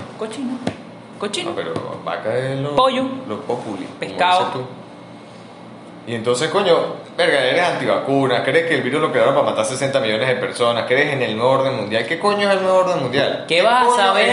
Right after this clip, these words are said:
Speaker 2: el nuevo orden
Speaker 1: tú,
Speaker 2: mundial?
Speaker 1: pobre indio de órdenes mundiales, si no tienes ni ordenada tu vida?
Speaker 2: ¿Ah?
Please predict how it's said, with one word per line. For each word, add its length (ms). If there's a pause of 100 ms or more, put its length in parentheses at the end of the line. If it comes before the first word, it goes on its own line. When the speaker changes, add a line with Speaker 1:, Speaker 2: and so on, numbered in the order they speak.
Speaker 2:
el 40
nuevo 220
orden 180
Speaker 1:
tú, 80
Speaker 2:
mundial? 420
Speaker 1:
pobre 440
indio 460
de 160
órdenes 500
mundiales, 760
si 80
no 140
tienes 220
ni 140
ordenada 520
tu 120
vida? 680 (260)
Speaker 2:
¿Ah? 300